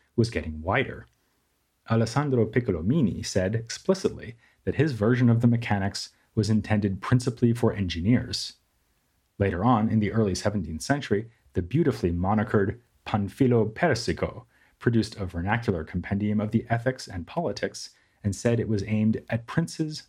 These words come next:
men of the Republic, and of the court. Women were also occasionally named as beneficiaries of Italian versions or summaries of Aristotle, since for the most part they could not read Latin,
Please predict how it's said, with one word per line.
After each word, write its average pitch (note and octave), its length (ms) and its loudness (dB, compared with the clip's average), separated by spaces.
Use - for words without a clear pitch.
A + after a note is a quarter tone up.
men G2 180 0
of C3 100 2
the C#3+ 80 0
Republic, A2+ 560 -2
and G#2 140 -2
of E2 100 -12
the - 80 -16
court. - 440 -4
Women - 360 0
were G2+ 100 2
also F2+ 240 0
occasionally E2+ 480 -2
named F2 380 0
as F2 160 0
beneficiaries E2+ 760 -4
of F#2 180 -10
Italian F2 440 -6
versions F#2 480 -2
or - 240 -18
summaries G#2+ 540 -2
of D#2+ 80 -10
Aristotle, A#2 600 -4
since G#2 260 -2
for - 140 -4
the E2 60 -2
most C#3+ 280 2
part A2 240 0
they F2 120 -2
could A2 200 0
not D#2 220 -10
read F2+ 160 -6
Latin, A2 460 -2